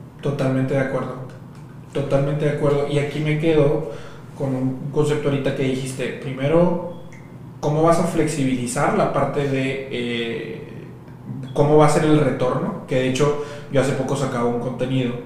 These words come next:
un video, sobre sistemas híbridos, que yo creo que es el futuro.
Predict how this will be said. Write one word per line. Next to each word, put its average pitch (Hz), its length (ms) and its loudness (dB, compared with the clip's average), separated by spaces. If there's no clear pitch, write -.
un 117 100 -6
video, 120 420 -2
sobre 131 680 4
sistemas 123 560 -4
híbridos, 127 540 -2
que 123 120 -6
yo 113 120 -4
creo 117 180 -4
que - 80 -6
es 113 60 -6
el 117 60 -6
futuro. 110 520 -6